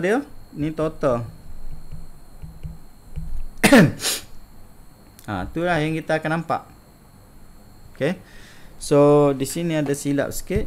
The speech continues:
jadi kita betulkan. Sini bukan number, sepatutnya I. So, take note, eh.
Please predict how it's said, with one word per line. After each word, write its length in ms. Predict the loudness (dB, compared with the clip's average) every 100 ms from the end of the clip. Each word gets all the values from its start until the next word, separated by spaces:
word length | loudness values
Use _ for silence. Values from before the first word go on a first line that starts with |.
| -2
jadi 320 | -2 -2 -4
kita 320 | -6 0 0
betulkan. 720 | 0 -4 -2 -2 -2 -2 -2 -6 -12 -16 -18 -20 -20 -20
Sini 320 | -10 -4 -2
bukan 320 | -2 -2 -2
number, 400 | 0 0 0 -2
sepatutnya 560 | -4 -8 -6 -4 -4 -4
I. 320 | -6 -6 -6 -8 -10 -14 -18 -20 -20 -20
So, 160 | -4 -2
take 240 | 0 2
note, 240 | 2
eh. 40 | 0